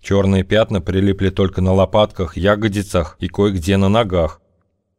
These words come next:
Ситуация оказалась гораздо лучше, чем можно было ожидать.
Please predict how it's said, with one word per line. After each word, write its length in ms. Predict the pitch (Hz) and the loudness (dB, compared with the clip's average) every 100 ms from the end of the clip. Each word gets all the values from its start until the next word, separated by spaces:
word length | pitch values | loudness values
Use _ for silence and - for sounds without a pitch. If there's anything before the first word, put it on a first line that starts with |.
| _ | _
Ситуация 640 | - - 82 92 101 101 107 | -10 -10 -2 0 2 2 -2
оказалась 540 | - 98 98 98 92 | 0 -2 2 0 0
гораздо 460 | 92 98 104 101 143 | 0 2 2 2 0
лучше, 340 | 104 85 95 | 0 -2 -4
чем 180 | - 98 | -2 0
можно 300 | 98 80 92 | 0 0 0
было 260 | 87 82 | 0 0
ожидать. 500 | 82 85 113 80 - | 0 0 -2 -2 -6